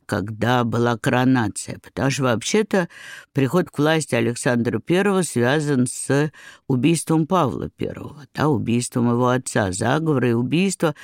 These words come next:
в котором Александр Первый, конечно, не участвовал, но о том, что заговор готовится, он знал.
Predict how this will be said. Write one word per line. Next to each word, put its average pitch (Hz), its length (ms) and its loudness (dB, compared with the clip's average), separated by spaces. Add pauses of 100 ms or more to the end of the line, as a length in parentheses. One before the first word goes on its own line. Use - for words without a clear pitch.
(300)
в - 80 -20
котором 143 720 0
Александр 123 640 0
Первый, 117 320 0
конечно, 123 400 0
не 131 80 4
участвовал, 196 640 0
но 180 200 2
о 196 60 0
том, 208 220 0
что 180 400 0
заговор 165 800 -2
готовится, 156 800 0 (160)
он 147 380 2 (680)
знал. 123 640 2